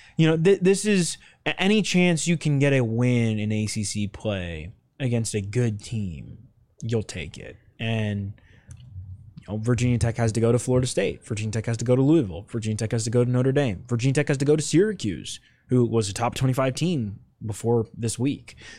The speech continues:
Um, you know, b-, or before getting knocked out, I should say, by North Carolina.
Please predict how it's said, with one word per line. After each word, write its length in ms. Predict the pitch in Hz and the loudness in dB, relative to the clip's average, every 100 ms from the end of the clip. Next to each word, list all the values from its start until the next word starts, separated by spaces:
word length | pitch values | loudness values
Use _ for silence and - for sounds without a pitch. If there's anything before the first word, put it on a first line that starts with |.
| - | -6
Um, 500 | 117 107 95 85 85 - - - - - - - | -2 0 -2 -6 -10 -10 -10 -10 -18 -20 -12 -4
you 80 | |
know, 60 | 101 | 0
b-, 100 | 110 | 2
or 80 | 156 | 4
before 340 | 143 127 139 | 2 2 2
getting 400 | 120 123 113 110 | 2 2 0 2
knocked 280 | 139 113 - | 2 0 0
out, 140 | 127 | 0
I 60 | 95 | -2
should 180 | 92 98 | -6 -6
say, 140 | 101 | -4
by 160 | 98 113 | -2 -2
North 220 | 110 101 | -2 -2
Carolina. 500 | - 110 151 127 80 | -4 0 0 -2 -6